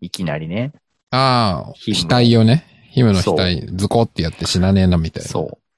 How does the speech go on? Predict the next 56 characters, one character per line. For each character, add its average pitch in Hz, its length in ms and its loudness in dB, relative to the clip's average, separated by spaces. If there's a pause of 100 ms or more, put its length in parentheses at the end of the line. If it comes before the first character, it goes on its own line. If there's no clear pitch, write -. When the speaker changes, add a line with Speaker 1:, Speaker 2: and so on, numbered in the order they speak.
(460)
Speaker 1:
こ - 100 -4
れ 185 100 2
ね、 220 220 0
あ 147 160 -2
ん 254 100 -4
時 302 300 0
思 101 220 -2
っ 101 140 -10
た 80 120 -2
の - 60 -6
が - 120 -6
ね、 - 240 -6
あ 160 140 0
れ？ 302 180 -2 (320)
鎧 165 540 2
の 226 160 2
魔 220 180 4
装 185 280 -2
っ 185 80 -6 (300)
て 160 280 0
オ 113 140 -2
リ 139 80 -4
ハ 190 240 -4
ル 180 140 0
コ 117 220 -4
ン、 82 280 -4 (280)
こ 131 180 -4
ん 160 120 0
な 170 120 2
感 165 300 0
じ 151 100 -6
で 156 100 0 (140)
ぶ 113 140 -4
ち 151 140 -4
抜 175 120 0
け 170 160 0
ん 117 80 0
だ 95 100 -4
っ - 60 -14
て - 100 -14
思 95 120 -6
っ - 40 -10
た - 140 -6
ん - 40 -16
で - 60 -18
す - 40 -20
よ。 - 60 -20 (220)
Speaker 2:
あ 123 540 2
あ、 110 60 2
確 131 220 0
か - 100 -2
に - 80 -4
ね。 101 200 0 (1300)
Speaker 1:
そ - 180 -8
う。 - 100 -4
い - 60 -16